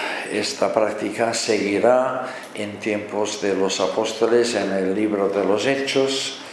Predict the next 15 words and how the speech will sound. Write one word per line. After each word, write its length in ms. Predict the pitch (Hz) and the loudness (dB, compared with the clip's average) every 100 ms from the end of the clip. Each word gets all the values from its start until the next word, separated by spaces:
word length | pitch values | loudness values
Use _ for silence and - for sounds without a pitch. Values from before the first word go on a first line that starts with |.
| - - - - | -16 -16 -14 -10
Hechos 520 | 98 - - 98 - | -8 -6 -2 -2 -2
cinco 560 | 104 98 101 101 95 90 | -2 -4 -6 0 0 0
quince, 640 | - 113 101 - 110 - - - - | -4 -6 -8 0 2 2 -2 -8 -4
Hechos 720 | 95 90 - 95 92 - - - | -4 -4 -2 -2 -2 -4 -10 -8
diecinueve 1000 | 95 95 - 95 92 95 92 92 78 - - | -4 -2 -4 -8 -6 -2 0 0 0 -6 -2
doce. 480 | - 120 120 - - - - - - - - - - - - - - - - - - - - - - - | 2 4 2 -4 -8 -12 -18 -20 -20 -20 -20 -20 -20 -18 -18 -16 -16 -16 -16 -16 -18 -18 -18 -18 -18 0
Con 320 | - 139 135 | 4 4 4
todo, 560 | 139 170 123 127 139 139 - - - - - - - 113 - - | 4 6 6 4 4 0 -4 -6 -10 -12 -14 -16 -18 -16 -14 -2
el 320 | 123 110 113 | 4 6 6
resto 480 | 117 139 - 123 113 | 4 2 0 2 2
de 180 | 110 107 | 4 0
nuestra 500 | 113 139 135 113 110 | 0 0 0 2 2
historia 720 | 110 - 117 95 90 117 - - - - - - - - | 0 2 2 4 2 2 0 -8 -14 -16 -16 -18 -18 0
dejará 720 | 113 120 110 110 107 104 107 | 2 4 4 6 6 4 0
claro 640 | - 127 120 104 95 95 | 2 4 6 4 2 0